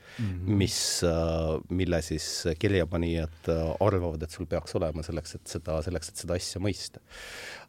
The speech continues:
Speaker 2: Äh, mis muudab selle veits keerulisemaks.
Speaker 1: Mhm.
Speaker 2: Äh, ja siis, ja siis sealt juba algab uudishimu, sellepärast et siis sa hakkad kaevama ja siis sa saad aru, et tegelikult,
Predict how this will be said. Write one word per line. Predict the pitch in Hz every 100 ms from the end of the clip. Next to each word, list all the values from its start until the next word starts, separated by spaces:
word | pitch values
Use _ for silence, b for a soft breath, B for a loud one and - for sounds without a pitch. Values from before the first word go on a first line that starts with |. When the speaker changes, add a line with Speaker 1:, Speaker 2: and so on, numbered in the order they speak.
| -
Speaker 2:
Äh, | 85 82 82 -
mis | 123 110
muudab | 127 123 110
selle | - 95
veits | 107 -
keerulisemaks. | - 92 73 73 80 - - - -
Speaker 1:
Mhm. | 101
Speaker 2:
Äh, | 117 98 87 85
ja | 101
siis, | 101 131 -
ja | 104
siis | 143 147 -
sealt | 131 -
juba | 98
algab | 104 101 87
uudishimu, | 117 117 - - - 73
sellepärast | 76 80 - 78 -
et |
siis | - -
sa | 78
hakkad | - -
kaevama | - 117 101 95 92 95
ja | 92
siis | 90 -
sa | -
saad | 82 82 80
aru, | 82 80 78
et | -
tegelikult, | 82 80 76 76 - 85 80